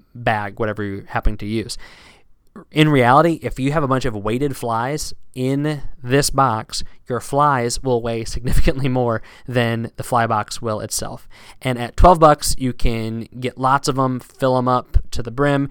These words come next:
even use only a fraction of the little slots by filling it with bigger flies, because, again, for twelve bucks, a floating, durable fly box with magnetic closure is awesome.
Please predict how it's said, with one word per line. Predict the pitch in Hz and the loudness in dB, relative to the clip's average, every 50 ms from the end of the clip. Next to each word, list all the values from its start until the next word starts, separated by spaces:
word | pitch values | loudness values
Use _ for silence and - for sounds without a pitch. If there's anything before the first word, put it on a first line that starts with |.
| - - - - _ _ | -8 -16 -20 -20 _ _
even | - 139 139 139 143 135 131 123 123 - | -6 -4 -2 0 0 0 0 -2 -4 -4
use | 135 131 135 131 120 - | -2 0 0 0 -2 -4
only | - 135 151 151 143 139 139 131 - - | -4 -4 -2 -2 -2 -2 -4 -4 -6 -8
a | 120 | -10
fraction | 107 - - - - 139 139 143 147 - - - 127 | -12 -12 -12 -10 -8 -4 -4 -4 -4 -2 -2 -2 -2
of | 120 123 | -2 -4
the | 120 | -4
little | 120 117 113 | -6 -4 -2
slots | - - - 123 120 123 127 - - - | -2 -2 0 0 0 0 0 -2 -4 -6
by | 117 110 | -8 -6
filling | - - 131 127 123 | -4 -2 -2 -2 -2
it | 107 | -6
with | 110 - 117 | -8 -6 -2
bigger | 120 143 147 156 151 | 0 0 2 0 0
flies, | - - 131 127 127 123 127 - - - - - - | 0 0 0 2 2 0 0 -2 -2 -4 -6 -10 -12
because, | - 120 120 - 120 113 - - | -10 -10 -8 -8 -8 -8 -6 -8
again, | - 123 117 113 110 | -8 -6 -6 -6 -8
for | - 107 | -8 -4
twelve | - - 131 127 120 | -2 0 0 0 0
bucks, | 123 117 113 - - - - - - - - - | -2 -2 -2 -4 -8 -10 -10 -12 -16 -20 -18 -14
a | - | -14
floating, | 104 - - - - 143 151 147 143 139 139 135 - - - _ _ _ | -14 -14 -8 -2 2 2 4 4 2 0 -2 -4 -8 -14 -20 _ _ _
durable | - 135 127 127 123 123 120 117 - - | -2 0 0 0 0 -2 -4 -4 -8 -12
fly | - - 123 117 113 | -8 -4 -4 -2 -2
box | 113 107 107 - - | -2 -2 -4 -4 -8
with | - - - | -12 -14 -12
magnetic | 120 104 101 101 123 131 139 139 - | -12 -12 -8 -4 -4 -4 -4 -4 -6
closure | - 127 117 113 110 117 110 107 - - - - - - | -8 -8 -6 -6 -6 -8 -10 -10 -12 -16 -20 -20 -20 -10
is | - 123 110 | -8 -4 -4
awesome. | 113 104 104 - - 107 | -2 -4 -4 -6 -10 -12